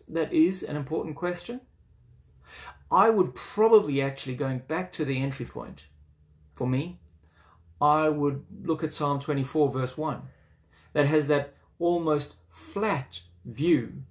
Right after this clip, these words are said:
of creation, uh, that sees us as being absolutely part of creation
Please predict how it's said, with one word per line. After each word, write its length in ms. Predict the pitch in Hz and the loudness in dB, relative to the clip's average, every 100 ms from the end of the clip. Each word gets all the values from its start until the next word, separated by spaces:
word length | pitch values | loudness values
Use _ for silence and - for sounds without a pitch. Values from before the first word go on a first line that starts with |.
| _ _ _ - | _ _ _ 0
of 380 | 135 131 127 - _ | 2 2 0 -6 _
creation, 640 | - 147 123 113 - - 135 _ _ - _ _ _ - | -6 -2 0 0 -4 -12 -18 _ _ -20 _ _ _ -6
uh, 600 | 131 127 131 135 - - - - | 0 2 2 -2 -6 -8 -14 -8
that 180 | 143 147 | -4 -2
sees 320 | - 151 139 | 2 2 2
us 540 | - 175 - - - - _ _ _ | 2 0 2 0 -2 -6 _ _ _
as 180 | - 123 | -8 -8
being 720 | 117 139 139 139 135 131 127 - _ _ _ - | -2 0 2 2 2 0 -4 -8 _ _ _ -2
absolutely 840 | 139 - 156 147 139 135 120 110 - _ _ _ _ | -2 0 2 2 2 -2 -6 -6 -14 _ _ _ _
part 280 | - 156 165 | 2 6 6
of 100 | 156 | 4
creation 800 | - 151 143 143 139 143 135 | -2 0 2 0 -4 -4 -4